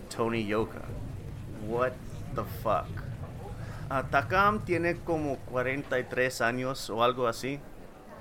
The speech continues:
Tony Yoka ganó oro en los Juegos Olímpicos en,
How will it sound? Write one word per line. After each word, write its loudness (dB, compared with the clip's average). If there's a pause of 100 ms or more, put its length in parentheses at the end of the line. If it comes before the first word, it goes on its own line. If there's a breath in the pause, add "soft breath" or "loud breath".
(120)
Tony 0
Yoka 2 (340)
ganó 0
oro 4 (240)
en 0 (400)
los -6
Juegos 2
Olímpicos -2
en, -2